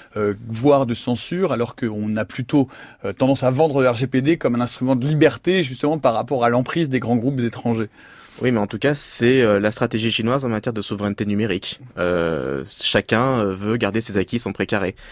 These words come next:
Speaker 2: Et pour revenir à ce que disait Mathieu sur l'I A, euh, ce qui est très intéressant, c'est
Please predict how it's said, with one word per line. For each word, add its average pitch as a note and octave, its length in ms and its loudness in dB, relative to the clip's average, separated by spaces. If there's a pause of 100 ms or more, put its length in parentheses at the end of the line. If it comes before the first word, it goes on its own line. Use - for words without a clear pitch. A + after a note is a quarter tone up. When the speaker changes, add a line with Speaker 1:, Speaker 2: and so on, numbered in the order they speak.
(260)
Speaker 2:
Et - 40 -6
pour A#2+ 160 0
revenir C3 320 4
à A2 60 2
ce - 60 -8
que A#2+ 80 -2
disait A2 100 0
Mathieu A2 260 -2
sur G2+ 200 -2
l'I G2 160 0
A, D3 260 2 (220)
euh, F#2 520 2
ce - 140 -8
qui - 60 -2
est - 40 -2
très B2 140 -2
intéressant, A#2 540 0
c'est - 520 -4